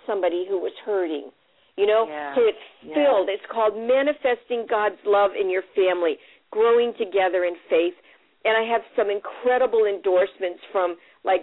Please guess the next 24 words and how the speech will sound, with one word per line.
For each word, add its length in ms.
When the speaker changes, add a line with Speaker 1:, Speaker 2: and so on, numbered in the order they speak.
Speaker 1:
Rick 360
and 120
Deborah 320
Evans, 460
who 180
are 200
the 100
president 400
and 100
vice 260
president 280
of 120
Living 320
in 80
Faith 260
Ministries, 720
and 140
Doctor 260
Speaker 2:
Mm-hmm. 100
Speaker 1:
B 220
J 200
Relaford, 840
who's 180
a 80